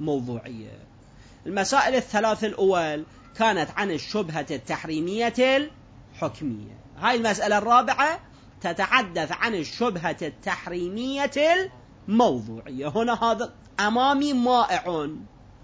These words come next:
مردد بين كونه خلاً أو خمراً، هذا شبهة موضوعية ما يرتبط بالشارع،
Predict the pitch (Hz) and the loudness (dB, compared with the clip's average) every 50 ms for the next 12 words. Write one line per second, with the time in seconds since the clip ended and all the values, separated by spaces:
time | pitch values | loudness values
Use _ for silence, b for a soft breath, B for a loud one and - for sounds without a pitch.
0 | - - - 175 190 196 202 226 247 226 175 160 180 165 156 156 170 226 233 214 | -16 -6 0 4 4 6 8 8 8 6 4 2 0 0 0 0 0 0 0 2
1 | 196 165 156 - 202 202 202 196 175 151 139 151 139 - - - 185 214 247 269 | 0 -2 -2 0 0 0 0 0 -2 -2 -2 -2 -4 -4 -2 2 6 6 6 6
2 | 269 269 277 302 294 285 - 254 269 302 330 339 359 - - - - - - - | 6 8 8 8 8 6 4 4 6 6 4 4 0 -6 -14 -20 -20 -20 -20 -20
3 | - - - 175 151 110 104 104 104 - - - - - - - - - - - | -16 -8 -4 -2 -2 -2 -4 -8 -14 -18 -20 -20 -20 -20 -20 -20 -20 -20 -20 -20
4 | - - - - - - - - - - - - - - - - 135 135 131 143 | -20 -20 -20 -20 -20 -20 -20 -20 -20 -20 -20 -20 -20 -20 -18 -12 -8 -8 -6 -6
5 | 139 127 - 185 180 180 220 214 208 180 165 160 165 160 - - - - - 160 | -6 -6 -6 -8 -6 -6 -6 -4 -4 -4 -4 -4 -6 -10 -8 -8 -8 -8 -8 -8
6 | 135 135 170 233 285 208 - - 143 120 107 110 117 113 - - 113 104 104 - | -8 -6 -6 -6 -6 -6 -8 -8 -8 -8 -8 -10 -12 -12 -12 -12 -12 -12 -14 -14
7 | 110 110 - | -16 -18 -20